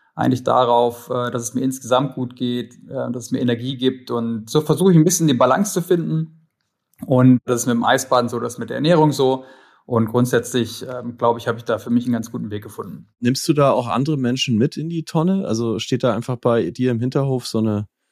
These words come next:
Speaker 2: Eistonne oder wie, wie läuft das? Oder machst du das in der Badewanne?
Speaker 1: <laughs> Nee, die steht in der, in, in der Tat direkt, ähm, auf der Terrasse vor meinem Schlafzimmer. Und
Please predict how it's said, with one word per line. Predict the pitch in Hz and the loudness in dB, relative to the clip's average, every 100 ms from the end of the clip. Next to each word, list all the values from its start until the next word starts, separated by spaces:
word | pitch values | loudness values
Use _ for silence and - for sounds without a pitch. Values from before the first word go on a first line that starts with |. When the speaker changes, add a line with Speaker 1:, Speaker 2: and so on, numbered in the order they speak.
| _ _ _ | _ _ _
Speaker 2:
Eistonne | - 131 - - 160 190 | -2 -2 -2 -2 0 0
oder | 101 123 | 2 0
wie, | 107 - 110 | 0 -6 -6
wie | 117 | 0
läuft | 107 107 - | 0 0 -2
das? | 98 | -2
Oder | 110 | 0
machst | 113 - | 0 -2
du | 120 | -4
das | 110 | -2
in | 117 | 0
der | 117 | 0
Badewanne? | 92 98 101 85 80 85 - - | 2 0 0 -2 -4 -6 -8 -2
Speaker 1:
<laughs> | 151 - 117 165 - 156 - - - 202 226 - _ _ - - - | 0 0 0 0 -2 -4 -6 -12 -16 -10 -10 -10 _ _ -20 -20 0
Nee, | 147 208 | 4 6
die | 214 | 4
steht | - 202 | 4 2
in | - 170 | 2 4
der, | 160 151 151 | 6 6 4
in, | 151 143 | -2 -8
in | 131 | -4
der | 147 135 | -4 0
Tat | 156 180 | 0 2
direkt, | 180 143 - - - 147 | 2 2 0 -4 -16 -10
ähm, | 147 147 143 139 139 127 - | -8 -8 -10 -12 -6 -6 0
auf | 151 180 | 0 2
der | 180 | 0
Terrasse | 151 135 175 185 | 0 -2 0 -2
vor | - 156 | -2 -2
meinem | 156 | -2
Schlafzimmer. | 147 131 220 240 - 104 98 107 - _ - | -6 -6 -6 -6 -6 -6 -8 -14 -20 _ -2
Und | 131 127 131 131 - - | 0 2 0 -4 -10 -16